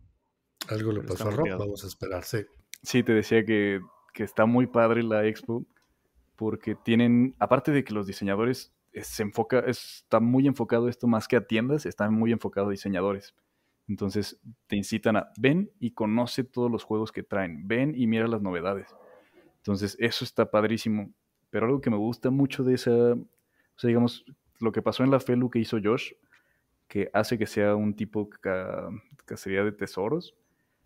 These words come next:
Speaker 3: La f-, la Rage también tiene una mecánica del estilo que es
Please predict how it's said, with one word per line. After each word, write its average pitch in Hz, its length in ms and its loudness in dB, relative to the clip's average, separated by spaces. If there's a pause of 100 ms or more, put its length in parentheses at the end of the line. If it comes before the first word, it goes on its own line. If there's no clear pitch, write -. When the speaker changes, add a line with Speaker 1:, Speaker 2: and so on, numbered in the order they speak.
(160)
Speaker 3:
La 107 280 2
f-, - 300 -12
la 107 380 2
Rage 127 400 2
también 120 360 2
tiene 120 260 2
una 117 220 4
mecánica 110 420 0
del 104 120 -2
estilo 117 340 -2
que 104 120 0
es - 240 -8